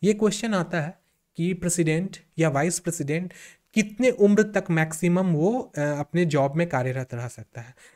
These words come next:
तो इसके लिए कोई नि-, उम्र की निर्धारणा नहीं की गई है। उसे कोई लाभ पे पद का नहीं होना चाहिए।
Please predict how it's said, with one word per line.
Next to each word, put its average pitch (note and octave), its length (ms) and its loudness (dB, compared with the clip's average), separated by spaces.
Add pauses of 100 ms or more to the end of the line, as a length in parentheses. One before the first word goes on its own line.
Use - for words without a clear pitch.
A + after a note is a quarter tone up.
तो - 80 0
इसके E3+ 340 4
लिए E3+ 160 6
कोई E3+ 160 4
नि-, D#3+ 280 2
उम्र G3 180 4
की F#3 140 -2
निर्धारणा C#3+ 560 0
नहीं B2+ 220 -6
की G#2+ 120 -12
गई B2+ 220 -16
है। B2 100 -16 (1400)
उसे B3 180 4
कोई B3 180 6
लाभ D3 360 4
पे E3 100 4
पद D#3+ 280 0
का D#3 160 0
नहीं D3+ 180 0
होना C#3+ 200 -2
चाहिए। D3 320 -4